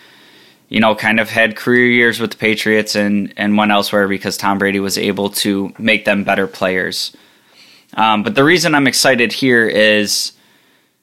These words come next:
you know, if we do have this change in talent,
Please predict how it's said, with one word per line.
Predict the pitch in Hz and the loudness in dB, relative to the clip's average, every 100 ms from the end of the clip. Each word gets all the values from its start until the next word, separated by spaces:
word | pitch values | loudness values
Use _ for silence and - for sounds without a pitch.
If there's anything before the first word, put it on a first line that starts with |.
| _ _ _ - | _ _ _ 2
you | |
know, | 139 139 | 4 4
if | 131 139 | 4 2
we | 135 | 0
do | 107 131 139 | 2 2 2
have | 135 123 117 | 2 0 2
this | 117 - | 0 0
change | - 131 120 117 110 | 0 0 2 2 0
in | - 104 | -2 -4
talent, | 101 117 113 107 98 - | -2 0 2 2 0 -4